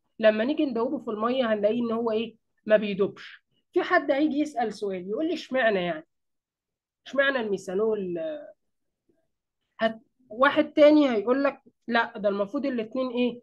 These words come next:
يدوبوا في الميه، ده الاتنين عندهم او اتش."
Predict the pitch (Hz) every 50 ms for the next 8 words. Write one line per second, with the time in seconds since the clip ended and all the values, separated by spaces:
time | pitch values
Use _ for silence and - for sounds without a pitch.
0 | _ - 190 185 185 233 220 220 214 - 202 196 202 208 196 185 175 175 185 180
1 | 185 185 175 - 247 254 240 220 214 196 214 226 233 226 220 220 220 226 220 -
2 | - - - - - _